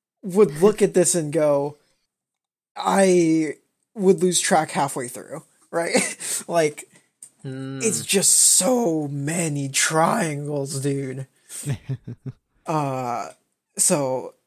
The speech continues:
Speaker 1: yeah, I, I was very surprised that they, they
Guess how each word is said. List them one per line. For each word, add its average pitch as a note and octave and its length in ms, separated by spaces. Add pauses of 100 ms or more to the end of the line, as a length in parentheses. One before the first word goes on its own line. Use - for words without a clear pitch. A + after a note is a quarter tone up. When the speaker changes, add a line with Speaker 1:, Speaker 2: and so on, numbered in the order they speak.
(140)
Speaker 1:
yeah, F#3 280
I, E3+ 160
I E3 200
was C#3+ 120
very D#3 280
surprised D3 480
that C3 280 (800)
they, C3 340
they C#3 380